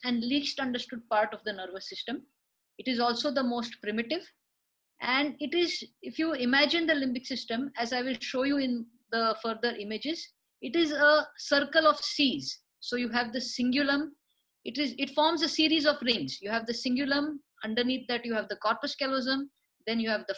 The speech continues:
fornix, in between that you have the stria terminalis. So basically there is a system of C's that revolves and makes up the anatomy of the limbic system. What does the word limbus mean? It means border or margin. So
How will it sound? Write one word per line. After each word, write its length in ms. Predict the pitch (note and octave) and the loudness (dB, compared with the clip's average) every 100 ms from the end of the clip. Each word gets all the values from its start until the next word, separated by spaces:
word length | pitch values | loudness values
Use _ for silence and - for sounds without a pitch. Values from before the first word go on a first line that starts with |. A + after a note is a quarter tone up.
| - | -2
fornix, 480 | A#3 A#3+ C4 C#4+ C#4+ - - _ - | 2 2 4 2 0 -10 -12 _ -6
in 160 | A#3+ A#3+ | -2 0
between 360 | B3+ B3 C4+ | 0 0 0
that 200 | A#3 A#3 | 2 0
you 100 | A3 | -2
have 80 | G3+ | -6
the 60 | G3+ | -6
stria 440 | - A3+ A3+ B3 B3 | -6 0 2 2 -2
terminalis. 720 | A#3+ A#3 A#3 A#3 C4+ - - _ _ _ - | -2 0 0 0 -2 -6 -14 _ _ _ -10
So 180 | C#4+ B3 | -2 2
basically 500 | D#4+ F4+ F#4 F#4 F4+ | 4 4 2 4 4
there 160 | D4+ | 4
is 140 | D4 C#4 | 2 -2
a 60 | |
system 500 | - D#4 - - F4 | -2 -2 -2 0 2
of 160 | D#4 D4+ | 2 0
C's 560 | - D4+ D#4 E4+ D#4 A#3 | 0 2 4 4 2 -2
that 200 | B3+ - | -4 -2
revolves 540 | A#3 A#3 C4 C#4+ - - G#3+ | -2 2 2 0 -4 -10 -6
and 140 | A3+ | -2
makes 300 | A#3+ B3 - | -2 -2 -4
up 140 | B3 A3 | -6 -4
the 100 | G#3 | -4
anatomy 420 | G3+ G#3 A#3 A#3 | -2 -2 -2 -2
of 100 | A3 A3+ | -4 -6
the 120 | D4 - | -8 -8
limbic 240 | G#3 G3+ - | -10 -10 -8
system. 380 | A#3 - C#3 - _ _ _ _ _ - | -10 -10 -12 -18 _ _ _ _ _ -2
What 220 | A#3+ C#4 | 0 4
does 180 | E4+ - | 2 4
the 160 | D#4+ | 2
word 240 | B3 C4+ A3+ | 4 2 2
limbus 580 | A3+ A#3 A#3+ C#4+ C#4+ C4 | 2 2 4 2 2 0
mean? 260 | C#4+ G#4 - _ _ _ | 0 -2 -10 _ _ _
It 180 | G#3+ A3+ | -10 -2
means 420 | B3+ D#4 D4 - - | 2 2 0 -6 0
border 440 | A3+ A#3 B3 C4 - | 4 6 4 0 0
or 100 | A#3 | 0
margin. 440 | A3 F#3+ - - _ _ _ _ _ _ _ _ - | 2 0 -2 -12 _ _ _ _ _ _ _ _ -14
So 440 | - C4 E4+ - | -4 0 0 -2